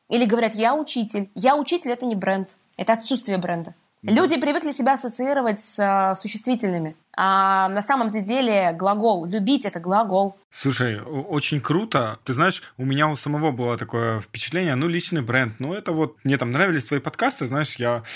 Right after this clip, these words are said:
Speaker 2: а, слушал их, смотрел видеоролики, э, читал иногда твои материалы там в Telegram-боте, и у меня было представление, ну, личный бренд — это да, вот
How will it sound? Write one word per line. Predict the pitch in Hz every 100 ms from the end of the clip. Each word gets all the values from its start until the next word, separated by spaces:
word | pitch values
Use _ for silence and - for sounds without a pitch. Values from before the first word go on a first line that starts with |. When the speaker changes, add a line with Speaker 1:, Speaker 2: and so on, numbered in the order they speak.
| - -
Speaker 2:
а, | 123 113
слушал | - 214 - 156
их, | 127
смотрел | 131 135 127
видеоролики, | 117 117 123 151 240 214 -
э, | 139 113 113 104
читал | - 107 135 123
иногда | 117 110 117
твои | 120 113
материалы | 113 110 123 165 202 170
там | 143
в | 113
Telegram-боте, | 135 123 123 117 120 117 113 101 - - -
и | 135 135 135 139
у | 135
меня | 170 226
было | 196
представление, | 190 - 175 165 139
ну, | 143 233
личный | 220 220 208
бренд — | 180 233 359 -
это | -
да, | 165 151 117
вот | 120